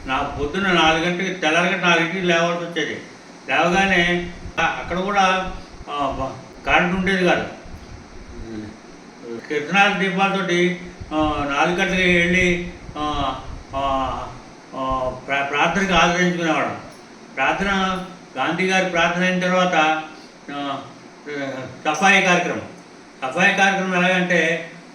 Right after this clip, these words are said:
ఓ, అక్కడ రెండు వందల మంది ఉండేవాళ్ళం. దాంతోపాటు,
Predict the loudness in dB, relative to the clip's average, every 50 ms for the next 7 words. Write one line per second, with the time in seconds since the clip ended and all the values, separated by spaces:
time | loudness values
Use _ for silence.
0 | -12 -8 -6 -4 -2 -2 -2 0 -2 -2 -2 -4 -2 -2 0 2 2 2 4 4
1 | 2 2 2 0 0 2 4 4 4 4 4 2 0 -4 -8 -14 -16 -18 -20 -20
2 | -20 -20 -20 -20 -20 -16 -10 -6 -4 -2 0 0 2 2 2 4 4 2 2 2
3 | 0 -2 -6